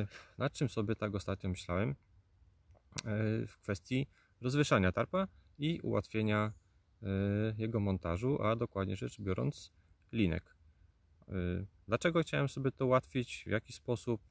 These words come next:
yy, o tym powiem Wam za chwilę, więc gorąco zapraszam do oglądania. W temacie wstępu, mm, dlaczego dążyłem do tego, żeby ominąć sobie wiązanie węzłów przy,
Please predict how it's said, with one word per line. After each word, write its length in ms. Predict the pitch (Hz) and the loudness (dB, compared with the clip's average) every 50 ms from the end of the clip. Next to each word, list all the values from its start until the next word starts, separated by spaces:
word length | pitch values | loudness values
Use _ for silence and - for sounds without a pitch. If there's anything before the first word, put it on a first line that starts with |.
| - - | -18 -14
yy, 60 | - - 104 104 104 104 104 104 107 104 107 107 107 107 110 110 - _ _ _ _ _ _ _ _ _ _ _ _ | -8 -4 -2 0 2 2 2 2 2 2 2 2 2 0 -2 -4 -6 _ _ _ _ _ _ _ _ _ _ _ _
o 140 | - 123 - | -2 -2 0
tym 320 | - 117 113 110 110 110 - - - - _ _ | 0 0 0 0 0 -2 -6 -12 -20 -20 _ _
powiem 180 | - 95 95 90 | -8 -6 -4 -2
Wam 140 | 92 90 87 | 0 0 -2
za 100 | - 101 | -2 -6
chwilę, 260 | - - - 160 123 | -8 -4 -2 -2 0
więc 360 | 104 98 95 - - - - _ _ - - - - | 0 0 -2 -4 -6 -12 -16 _ _ -20 -18 -10 -6
gorąco 340 | 120 131 120 110 104 107 92 | -2 0 0 0 0 -2 -4
zapraszam 520 | 95 90 - 90 87 - 101 101 104 101 | -4 -4 -4 -4 -6 -4 -6 -6 -6 -6
do 80 | 95 85 | -6 -4
oglądania. 480 | 90 98 131 147 135 82 82 82 - - _ _ | -4 -4 -4 -4 -4 -4 -6 -8 -10 -12 _ _
W 40 | - | -4
temacie 380 | - 151 147 147 170 - - 127 | 0 2 2 2 0 0 -4 -4
wstępu, 540 | - - - 117 107 98 - 110 107 107 101 - - - - - - - 104 | -4 0 0 0 0 2 2 2 4 2 2 -2 -8 -12 -12 -12 -10 -6 -4
mm, 640 | 104 104 101 101 101 101 104 104 104 107 - - - - - - - - | 0 0 2 2 2 2 0 0 -2 -4 -8 -12 -16 -16 -16 -14 -6 -2
dlaczego 400 | - 127 - - 117 107 107 104 | -2 0 0 0 0 2 2 2
dążyłem 380 | 104 107 98 98 104 110 107 98 | 2 2 0 2 2 0 0 0
do 80 | 95 | -2
tego, 240 | - 104 104 104 101 | -2 -2 0 0 0
żeby 220 | 98 95 98 110 | 0 0 -2 -2
ominąć 380 | 107 104 104 110 107 101 98 - | 0 0 0 2 0 0 -2 -2
sobie 280 | - 104 101 104 101 - - - - - - - - - - - - - - - - - | -2 0 0 0 0 -2 -4 -10 -16 -18 -18 -20 -20 -20 -20 -20 -20 -20 -18 -16 -10 -8
wiązanie 580 | - - 95 92 101 95 85 92 95 98 98 95 | -6 -4 -2 0 2 2 4 4 4 4 4 4
węzłów 300 | 101 110 98 95 90 80 - - - - - - | 4 4 4 4 2 -2 -4 -8 -10 -10 -10 -8
przy, 380 | - - 104 98 95 95 95 | -4 -2 0 2 2 2 0